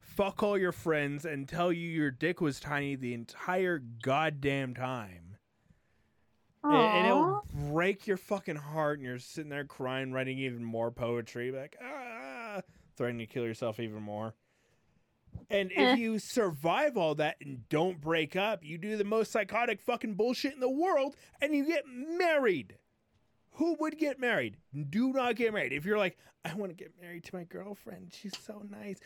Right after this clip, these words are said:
Speaker 1: Don't do that, you idiot. Why the fuck would you get
Speaker 2: <laughs>
Speaker 1: married? It is the week of Valentine's Day. Do not get fucking married. Do not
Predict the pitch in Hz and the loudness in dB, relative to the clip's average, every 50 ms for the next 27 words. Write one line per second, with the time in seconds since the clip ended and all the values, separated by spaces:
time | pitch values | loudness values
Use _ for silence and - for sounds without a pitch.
0 | - - _ - - - 294 262 208 - 269 294 320 320 320 320 294 269 254 214 | -20 -8 _ 2 4 4 4 2 0 2 2 4 4 4 4 4 4 4 2 2
1 | 202 208 214 - _ - 190 202 214 226 233 262 285 285 254 - - - - _ | 0 -2 -4 -2 _ 4 4 4 6 4 4 4 4 4 2 -2 -8 -18 -18 _
2 | _ _ _ _ _ _ _ _ - 294 302 294 269 - - - - - 294 294 | _ _ _ _ _ _ _ _ 0 2 4 4 2 2 -2 -2 0 2 2 2
3 | 285 - 285 277 269 254 269 247 247 247 214 214 294 302 302 262 226 160 123 98 | 2 2 2 2 8 10 10 10 10 8 6 6 6 6 6 4 4 4 2 -2
4 | - - _ _ _ _ _ _ _ _ _ - 202 240 277 269 247 220 - - | -6 -14 _ _ _ _ _ _ _ _ _ -2 0 0 2 0 -2 -4 -6 -10
5 | - 247 240 240 233 226 269 277 247 - 277 240 254 262 262 277 269 262 233 233 | -2 0 0 2 2 0 -2 -2 -2 -2 -2 0 2 2 2 2 0 0 0 0
6 | 220 220 220 202 226 214 214 220 170 175 - 233 247 269 262 233 233 233 233 226 | -2 -2 0 0 2 2 2 0 -2 -2 0 2 2 2 2 0 0 0 2 2
7 | 226 208 180 175 208 202 - - _ _ - 190 165 - - 175 151 143 139 143 | 0 -2 0 2 2 2 0 -2 _ _ 0 0 0 -2 -4 -4 -2 -2 -2 -2
8 | 120 104 - _ _ _ _ _ - 139 131 127 139 135 127 | -2 -4 -6 _ _ _ _ _ -6 -4 -4 -2 -4 -4 -6